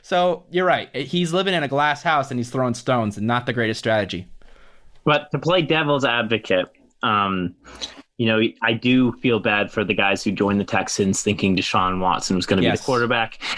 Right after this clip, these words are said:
Speaker 2: You, you feel for a guy like Brandon Cooks who joined last year thinking Deshaun's gonna be there for the next few years, and he completely rejuvenated his career. He was cast out of L A, you know, after his concussions, and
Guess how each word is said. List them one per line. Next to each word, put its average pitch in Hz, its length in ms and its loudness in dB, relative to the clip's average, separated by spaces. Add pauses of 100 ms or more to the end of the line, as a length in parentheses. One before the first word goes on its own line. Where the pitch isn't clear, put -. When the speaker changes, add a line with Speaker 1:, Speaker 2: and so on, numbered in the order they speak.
(160)
Speaker 2:
You, 120 220 4
you 104 220 0
feel 117 220 0
for 117 120 -2
a 107 60 0
guy 104 140 2
like 104 220 0
Brandon 104 320 2
Cooks - 340 -2
who 110 140 2
joined 101 340 0
last 98 360 0
year 92 300 2 (320)
thinking 110 300 0
Deshaun's 101 500 0
gonna 101 160 0
be 98 140 2
there 98 140 2
for - 140 -2
the 101 60 2
next 98 220 -2
few 104 220 2
years, 95 500 2
and 92 300 0
he 110 120 2
completely 151 480 0
rejuvenated 135 760 2
his 110 100 -2
career. 117 460 0
He 110 160 0
was 104 120 0
cast - 460 -4
out 117 160 2
of 107 80 0
L 104 220 2
A, 98 260 0 (320)
you 104 100 -2
know, 101 80 2
after 104 280 0
his 101 120 -2
concussions, 98 880 0
and 98 420 0